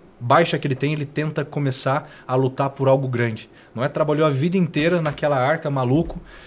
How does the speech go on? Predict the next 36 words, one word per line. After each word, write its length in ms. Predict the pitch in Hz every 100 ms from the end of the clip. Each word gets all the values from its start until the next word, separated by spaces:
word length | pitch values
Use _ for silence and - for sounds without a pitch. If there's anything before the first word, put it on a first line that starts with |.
| - -
é... 840 | 131 139 139 135 131 127 120 110 107 - - - - -
e 320 | 151 202 277 277 - - -
sem 240 | - 196
saber 380 | 208 220 165 160
se 140 | 165 202
ia 40 |
dar 120 | 190
certo 260 | 185 180 220
ou 60 |
não. 240 | 196 156 - - - - - -
Mas 220 | 135 143
ele 120 | 151
ouviu 460 | 156 147 127 165 185
aquele 260 | 143 156
chamado, 560 | 143 160 139 135 170 190 - - - - -
aquele 360 | 127 123 160 170
problema 560 | - 135 131 151 196 196 - - -
que 80 |
Deus 220 | 117 147 151
passou 240 | 143 147
pra 120 | 147
ele 80 | 151
e 20 |
falou 160 | 147 151
assim, 100 | 160
"Tá, 220 | 165 156 - - 110
deixa 380 | 107 139 143
pra 120 | 160 147
mim 120 | 147
que 60 |
eu 40 | 156
vou 80 | 147
resolver 280 | 147 143
esse 120 | 139 151
negócio 340 | 143 131
aí." 80 | -